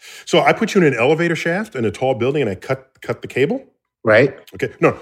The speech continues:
Speaker 1: I put you in the elevator. You're just standing there, right? So here we
Speaker 2: Right.
Speaker 1: go. And you're standing on a scale that has a spring. So you're squeezing the spring and it shows your weight. But let's just be, use round numbers, say you're two hundred pounds, okay?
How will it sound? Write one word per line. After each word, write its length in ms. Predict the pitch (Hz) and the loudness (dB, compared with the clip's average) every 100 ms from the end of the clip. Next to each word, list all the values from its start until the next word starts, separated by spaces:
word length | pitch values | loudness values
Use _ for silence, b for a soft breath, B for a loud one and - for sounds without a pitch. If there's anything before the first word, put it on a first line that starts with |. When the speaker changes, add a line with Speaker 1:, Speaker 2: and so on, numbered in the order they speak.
| - | -8
Speaker 1:
I 40 | 120 | -4
put 200 | - 233 | -2 2
you 60 | |
in 40 | 208 | 2
the 60 | |
elevator. 280 | 160 147 123 | 2 2 0
You're 100 | 117 | -2
just 140 | 110 - | -4 -4
standing 280 | 113 107 90 | -4 -2 -4
there, 160 | 78 92 | -10 -12
right? 180 | 95 | -12
So 140 | - 90 | -12 -6
here 140 | 104 | -2
we 60 | 104 | 0
Speaker 2:
Right. 80 | 95 | -2
Speaker 1:
go. 40 | |
And 100 | 92 B B - | -4 B B -6
you're 100 | 104 | -4
standing 400 | - 139 147 151 | -2 0 2 2
on 80 | 139 | 0
a 20 | |
scale 380 | - - 113 107 | -2 2 4 4
that 100 | 95 | 0
has 120 | 90 | -4
a 40 | |
spring. 360 | 87 - 104 82 b b b | -8 -6 -6 -6 b b b
So 120 | 113 | -4
you're 100 | 107 | -4
squeezing 420 | - 131 165 180 | -4 -2 0 2
the 60 | 165 | 0
spring 300 | - 123 120 | 0 0 2
and 100 | 110 | 0
it 40 | |
shows 300 | 104 - 110 107 | -2 0 0 0
your 100 | 101 | -2
weight. 300 | 101 78 - b b | -2 -6 -14 b b
But 80 | 147 | 0
let's 140 | 185 | 2
just 120 | 196 185 | 2 0
be, 100 | 170 | -2
use 300 | 123 147 117 | -2 -2 2
round 220 | 135 135 | 2 4
numbers, 240 | 123 110 | 2 0
say 120 | 131 | 0
you're 100 | 113 110 | 0 -2
two 260 | - 135 | -6 -4
hundred 220 | 113 101 | -2 -4
pounds, 320 | 101 90 71 90 | -8 -10 -12 -8
okay? 220 | 117 | -4